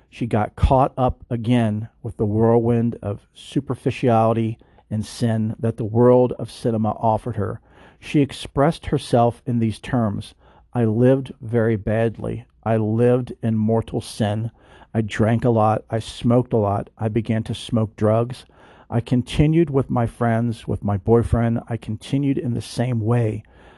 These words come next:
I didn't have the strength to break from all these things because I didn't ask the Lord for help."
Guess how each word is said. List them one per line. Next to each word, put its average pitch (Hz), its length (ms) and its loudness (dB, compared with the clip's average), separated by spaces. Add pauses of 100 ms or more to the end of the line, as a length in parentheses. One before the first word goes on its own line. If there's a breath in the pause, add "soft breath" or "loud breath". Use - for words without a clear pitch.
(140 soft breath)
I - 80 2
didn't 180 260 4
have 123 200 0
the 117 80 0
strength - 560 -4
to 110 80 -2
break 123 360 2
from - 360 -6
all 131 340 2
these 123 340 -2
things 120 420 -6
because 120 380 -2 (460 soft breath)
I 135 80 2
didn't 135 320 4
ask 127 320 0
the 127 100 -2
Lord 110 280 2
for 110 160 -4
help." 101 460 0